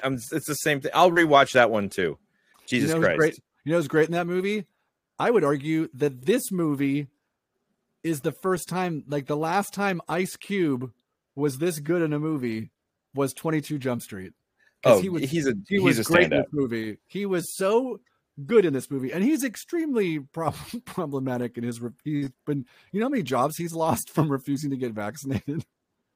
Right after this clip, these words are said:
Speaker 1: Millions upon millions of dollars.
Speaker 2: He's lost a lot of jobs, but he got this one because he can sit by himself in a booth,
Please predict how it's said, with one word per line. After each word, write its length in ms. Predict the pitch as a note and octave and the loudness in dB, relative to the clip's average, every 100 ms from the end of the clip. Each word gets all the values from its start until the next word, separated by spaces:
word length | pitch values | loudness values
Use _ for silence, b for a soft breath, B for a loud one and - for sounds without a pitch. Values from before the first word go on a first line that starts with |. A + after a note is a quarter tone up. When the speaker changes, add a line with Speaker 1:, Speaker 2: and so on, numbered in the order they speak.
| _ | _
Speaker 1:
Millions 680 | G2+ G#2+ A2+ A2+ G#2 F#2 F2+ | -4 2 4 6 6 4 0
upon 340 | F2 F#2 F2+ | -4 -2 0
millions 380 | F#2 G2+ G2 F2+ | 2 4 2 0
of 80 | E2+ | -2
dollars. 600 | F2 D#2 C#2+ B1+ C2 - | 0 0 -2 -8 -14 -10
Speaker 2:
He's 260 | F#3 F#3+ G3+ | -4 -4 -2
lost 340 | F3+ F3 - | -2 -2 -2
a 60 | F#3 | -4
lot 320 | D#3 C3 B2+ | -4 -2 -2
of 100 | B2 | -4
jobs, 440 | A#2+ A2+ A2+ G#2 G#2 | -6 -10 -10 -12 -8
but 160 | A#2 | -6
he 80 | A#2+ | -4
got 240 | D3+ G#3+ | -2 0
this 200 | B3 B3+ | 0 -2
one 220 | F#3+ F3+ E3 | -2 -4 -4
because 300 | D#3 D3 D3 | -2 -2 -2
he 80 | |
can 160 | D#3+ E3+ | -4 -4
sit 200 | E3+ F#3 | -4 -4
by 160 | F3 F3 | -2 -2
himself 440 | D#3 - F#3 E3 | -4 -2 -2 -2
in 60 | D3 | -6
a 40 | |
booth, 400 | C3+ E3+ C#3 A#2 | -4 -2 -2 -4